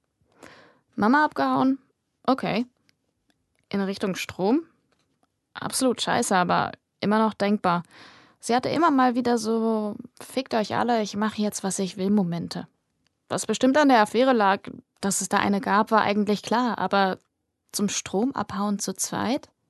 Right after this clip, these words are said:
Das ging nicht. Der Strom trug immer nur einen. Das war immer klar gewesen, so klar wie, ja gut, dass es die Auswahl zweimal im Jahr gab. Aber da hatte sie anscheinend auch drauf geschissen.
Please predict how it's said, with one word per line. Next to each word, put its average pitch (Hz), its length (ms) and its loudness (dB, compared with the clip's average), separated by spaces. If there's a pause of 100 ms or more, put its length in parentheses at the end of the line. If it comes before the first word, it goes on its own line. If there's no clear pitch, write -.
(600)
Das 233 140 -6
ging 370 240 -8
nicht. 196 360 -6 (320)
Der 226 80 -4
Strom 302 380 0
trug - 300 -4
immer 302 160 4
nur 269 240 4
einen. 220 440 0 (720)
Das 240 140 -4
war 294 60 -2
immer 381 160 0
klar 294 220 -2
gewesen, 190 520 -2 (100)
so 240 120 -2
klar 247 260 2
wie, 247 260 0 (1160)
ja 214 120 2
gut, 247 220 0 (200)
dass 220 180 -2
es 208 100 -6
die - 120 0
Auswahl 226 400 2
zweimal 269 360 2
im 180 120 0
Jahr 190 240 -4
gab. 202 280 -6 (600)
Aber 214 140 -4
da 214 120 0
hatte 240 220 0
sie 214 100 -2
anscheinend 214 380 0
auch 208 120 0
drauf 190 200 -6
geschissen. 175 480 -6